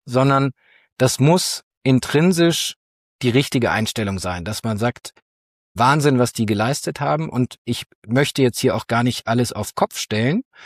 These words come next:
sondern vielleicht kann man darauf aufbauen", dass man, äh, man auch jetzt nicht das Ego hat und zu sagen, "Das wird jetzt das nächste Unicorn und deswegen muss ich jetzt alle Bäume ausreißen", sondern dass man auch erstmal in der Lage ist,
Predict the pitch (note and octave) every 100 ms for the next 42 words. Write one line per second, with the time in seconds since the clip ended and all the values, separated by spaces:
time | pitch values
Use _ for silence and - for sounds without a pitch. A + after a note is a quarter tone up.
0 | - - - A#2 C#3 C3+ - A2+ A#2+ D3+
1 | - C#3 C#3+ C3+ B2+ B2 - - D3 -
2 | - F2+ E2+ D#2 G2+ - A2+ A#2 - E2
3 | D2 F2 A#2 A2 - A2 - B2 C#3+ D#3
4 | C#3+ A#2+ C#3+ C#3+ D3 A2+ C3 - C3 -
5 | A2+ A#2+ B2 F#2+ F#2 A#2+ - B2 A2 A#2+
6 | G#2+ A#2+ - G#2+ C#3+ F3 - F#2+ D3 C#3
7 | A2 A#2 B2 A#2+ B2 A#2+ A#2 - - -
8 | - A#2+ G#2+ C3 E3 A2 A#2 - G#2+ A#2
9 | D3+ A#3 _ - - - - - _ -
10 | B2 D3 D#3 C#3 C3+ C#3 - - C#3 -
11 | D#3 C#3+ A#2+ A#2 G#2+ A#2 E3 E3+ - D3
12 | -